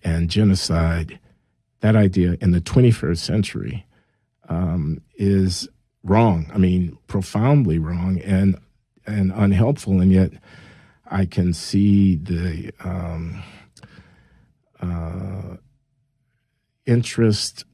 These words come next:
that are built up around framing America's serious problems in those terms, uh, flourishing, uh, those interests. Um, I mean, I, I,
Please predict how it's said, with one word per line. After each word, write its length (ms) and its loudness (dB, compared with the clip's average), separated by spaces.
that 220 -2
are 140 -2
built 340 2
up 200 2
around 760 0
framing 880 4
America's 500 4
serious 400 4
problems 720 -2
in 160 4
those 240 2
terms, 580 4
uh, 100 2
flourishing, 720 -2
uh, 100 -10
those 260 0
interests. 640 -2
Um, 640 0
I 60 -4
mean, 140 2
I, 240 -6
I, 60 -8